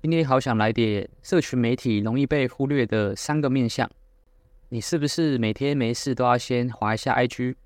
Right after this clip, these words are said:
看看朋友们的限动贴文，分享自己的生活，或者找一些有趣的内容？社群媒体已经成为了我们日常生活中不可或缺的一部分，它让我们能够与他人保持联系，获得资讯，表达自己。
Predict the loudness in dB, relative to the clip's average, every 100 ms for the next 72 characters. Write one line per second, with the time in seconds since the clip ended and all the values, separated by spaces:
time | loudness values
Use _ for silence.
0 | _ -4 0 0 0 0 0 0 0 0
1 | -2 -2 0 2 0 0 0 0 -2 -6
2 | -14 -20 -12 -4 -4 -2 -4 -4 -4 -2
3 | -4 -2 -2 0 -4 -6 -12 -20 _ -4
4 | 0 0 2 0 0 0 -2 0 0 -2
5 | -2 -2 0 0 0 -4 -10 -20 _ _
6 | _ -2 0 2 0 0 -2 0 -2 -2
7 | -2 0 0 0 -2 -2 -2 -2 -2 0
8 | -2 0 -2 -2 0 0 0 -2 -2 -6
9 | -6 -4 -2 -2 -2 0 0 0 -2 0
10 | 0 -2 _ _ -8 0 2 2 2 0
11 | 0 2 2 2 -2 -2 -2 0 -2 -2
12 | -4 -4 -2 -2 -2 -2 -4 -4 _ -2
13 | 0 0 0 -2 -2 -4 -6 -18 -20 -4
14 | 0 2 2 0 -6 -10